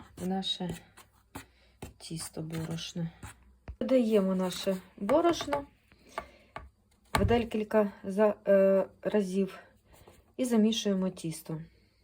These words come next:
Ділимо наше тісто на неравні частини.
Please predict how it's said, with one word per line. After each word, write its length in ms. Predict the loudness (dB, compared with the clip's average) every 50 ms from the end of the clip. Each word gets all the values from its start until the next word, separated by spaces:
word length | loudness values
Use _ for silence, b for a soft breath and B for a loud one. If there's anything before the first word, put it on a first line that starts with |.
| _ _ _ _ _ _ _ _ _ _ _ _ _ -20 -20 -20 _ -20 _ _ _ -20 -20 -20 _ -20 -20 -20 -20 -20 -20 -20 _ _ -20 -20 -20 -20 -20 _ _ -20 _ _ _ _ -20 -20 -20 -20 _ _ _ _ _ _ _ _ _ _ _ _ _ _ _ _ -6
Ділимо 460 | -2 0 0 2 4 4 6 6 6
наше 340 | 4 4 2 2 0 -2 -4
тісто 480 | -4 -4 -4 -4 -4 -4 -4 -4 -2 0
на 480 | 2 2 4 4 4 4 4 2 0 0
неравні 680 | 2 4 4 6 6 4 4 2 2 0 0 -2 -2 -4 -6 -10 _ _ _ -14 -8
частини. 760 | -6 -4 -2 -2 -2 -4 -4 -2 0 0 2 2 2 0 0